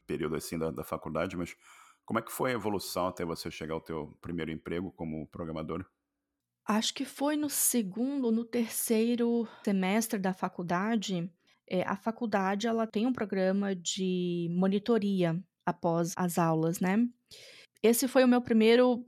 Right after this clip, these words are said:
Speaker 2: emprego, assim, informal aí na área de T I, porque a gente ganhava bolsa da faculdade, né? Então, com isso, eu conseguia cinquenta por cento de bolsa de estudos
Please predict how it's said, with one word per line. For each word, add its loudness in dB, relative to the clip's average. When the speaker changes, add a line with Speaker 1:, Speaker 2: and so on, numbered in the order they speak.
Speaker 2:
emprego, 8
assim, 4
informal 6
aí 2
na 2
área 2
de -4
T 2
I, 2
porque -2
a 6
gente -2
ganhava 2
bolsa 2
da 0
faculdade, 0
né? 0
Então, -4
com -6
isso, 0
eu -4
conseguia 0
cinquenta 0
por -4
cento -2
de -4
bolsa -2
de 0
estudos -4